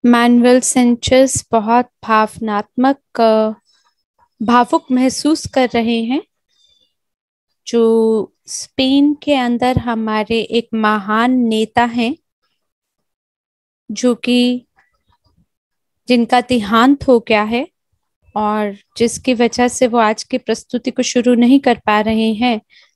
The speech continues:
तो कृपया करके आप हमें कुछ क्षण दीजिए, दो मिनट कृपया करके आप हमें दीजिए कि मैं तैयार हो सकूं और आज के प्रस्तुति को मैं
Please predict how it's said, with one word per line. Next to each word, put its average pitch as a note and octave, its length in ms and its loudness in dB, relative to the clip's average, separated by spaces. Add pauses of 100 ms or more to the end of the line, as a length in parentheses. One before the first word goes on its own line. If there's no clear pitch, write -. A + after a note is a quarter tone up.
(140)
तो A#3+ 80 -4
कृपया B3+ 420 0
करके B3 320 -4
आप A#3 240 0
हमें A#3 300 0
कुछ - 220 -2
क्षण A#3+ 520 0
दीजिए, A#3 480 0 (540)
दो C4+ 260 4
मिनट B3+ 340 2
कृपया B3 340 -4
करके B3 300 -4
आप A#3+ 200 0
हमें A3+ 280 0
दीजिए A3+ 540 -2 (540)
कि A3+ 400 2
मैं A3 200 2
तैयार A#3 500 0
हो C4 160 -2
सकूं C#4+ 520 -4
और A#3 160 0
आज A3 360 -4
के - 120 -10
प्रस्तुति A#3+ 600 -6
को B3 480 6
मैं G#3+ 640 0